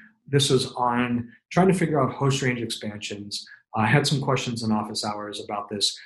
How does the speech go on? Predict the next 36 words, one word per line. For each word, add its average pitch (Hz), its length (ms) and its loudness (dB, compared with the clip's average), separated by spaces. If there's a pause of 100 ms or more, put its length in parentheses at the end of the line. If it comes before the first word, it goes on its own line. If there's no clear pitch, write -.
(140)
so - 160 2
I 123 40 6
wanted 147 240 6
to 139 40 0
go 143 80 2
over 131 200 4
this 120 220 0
now 110 440 0
as 104 100 -16
we're 101 60 -20
talking 123 260 -4
about 113 240 0
monophyletic 107 600 -4
groups. - 440 -10 (360)
Um, 107 200 0
I 107 80 0
think 123 160 2
this 120 160 -2
is 110 120 -6
a 107 80 -8
really 110 240 -2
active 117 400 -4
way 110 240 2
for 107 160 -10
you 104 100 -12
to, 101 140 -14 (440)
you 107 100 -2
know, 101 140 -6
really 131 220 6
cement 110 440 -2
this - 220 -8
idea 107 320 0
of 101 180 -8 (440)
reconstructing 110 960 2 (240)
evolutionary 110 880 -4
events 104 680 -4